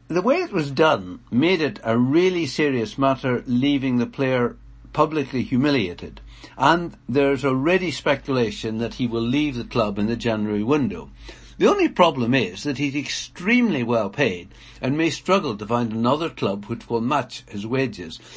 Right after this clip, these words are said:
which are well in excess of one million dollars per month.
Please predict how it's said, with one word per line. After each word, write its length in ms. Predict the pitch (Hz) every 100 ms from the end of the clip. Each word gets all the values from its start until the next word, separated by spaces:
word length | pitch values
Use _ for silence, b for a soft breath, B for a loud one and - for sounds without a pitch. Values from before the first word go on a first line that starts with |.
| B
which 220 | 123 113
are 100 | 123
well 400 | 113 117 147 185 190
in 120 | 156
excess 480 | 131 - 120 98 110
of 160 | 85
one 480 | 98 113 139 170 170
million 460 | 135 131 131 131 123
dollars 440 | 117 95 87 87
per 180 | - 110
month. 400 | 104 104 - -